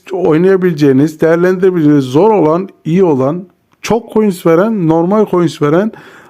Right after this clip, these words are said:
e, yapılması basit veya zor olanları hepsini gösterdim. Beni ilk defa izliyorsanız like atıp abone olmayı unutmayın. E, şöyle bir şey,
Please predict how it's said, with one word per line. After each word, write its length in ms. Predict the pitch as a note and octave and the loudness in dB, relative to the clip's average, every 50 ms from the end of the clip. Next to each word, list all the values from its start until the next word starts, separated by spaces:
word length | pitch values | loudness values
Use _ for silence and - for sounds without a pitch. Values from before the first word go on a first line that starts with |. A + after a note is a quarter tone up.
| _ _ - | _ _ -2
e, 80 | F#3 D#3+ C#3+ C#3+ C#3+ D3 D3+ C#3+ | 0 0 2 2 2 2 2 2
yapılması 600 | C#3 D#3+ E3+ - G#3 A3 A#3 A3 G#3+ - G#3+ F#3+ F#3+ | 0 0 0 0 2 2 2 2 0 -2 -4 -2 -2
basit 440 | G3+ F#3 F3+ - B3 A#3+ - - F#3 | 0 0 0 -2 -4 -4 -4 -2 -2
veya 240 | F#3 G3 A3 A3 | 0 2 2 0
zor 260 | G3 E3+ D#3+ G3 A3 G#3+ | 0 0 0 0 2 2
olanları 460 | G#3+ F#3+ F#3 F#3 F3 E3+ E3+ E3 F3+ | 2 2 2 2 2 2 2 2 0
hepsini 240 | F3+ F3 F3+ D#3+ C#3 | 0 -2 -2 -4 -2
gösterdim. 680 | D#3 F3 F3+ F3 - G3 F#3 E3 D3+ D#3 F3 F#3+ F#3+ - - - - - _ _ _ _ | 0 0 0 -2 -2 -2 -2 0 0 -2 -2 -2 -4 -8 -14 -20 -20 -20 _ _ _ _
Beni 160 | A3 A#3+ B3+ B3+ | -2 0 0 0
ilk 180 | B3 A3+ A3+ | 0 -2 -2
defa 200 | A#3+ G#3+ G#3 G#3+ | 0 0 2 2
izliyorsanız 460 | G#3+ F#3+ G3 G#3 F3 G#3 G3+ E3+ D#3+ | 0 0 -2 -2 -2 -2 -2 -2 -2
like 240 | F#3+ G3 F#3+ F3+ F#3+ | -2 -2 0 0 -2
atıp 200 | F3+ F3+ F3+ D#3+ | -2 -4 -4 -4
abone 240 | E3 D#3+ F3 F3+ F3 | -4 -2 -2 0 0
olmayı 280 | E3+ D#3 D#3 D3+ D3 D#3 | 0 0 0 0 0 0
unutmayın. 560 | F#3+ G#3+ F#3+ F3+ F3+ F3 E3+ F3+ G3+ A3 - _ _ _ - | -2 -2 -4 -2 0 0 0 0 0 -4 -8 _ _ _ -8
E, 560 | - - D3 C#3 C#3 C#3 C#3 C#3 C#3 C3+ C3+ C3+ C#3+ - - _ _ | -4 -2 -2 0 0 0 0 0 0 0 0 -2 -4 -6 -8 _ _
şöyle 380 | - - - G3+ A#3+ B3 A#3 G#3 | -10 -4 -2 0 0 0 0 -2
bir 40 | F#3 | -2
şey, 320 | - - F3+ G#3+ A#3 C4 | -2 0 0 0 -2 -4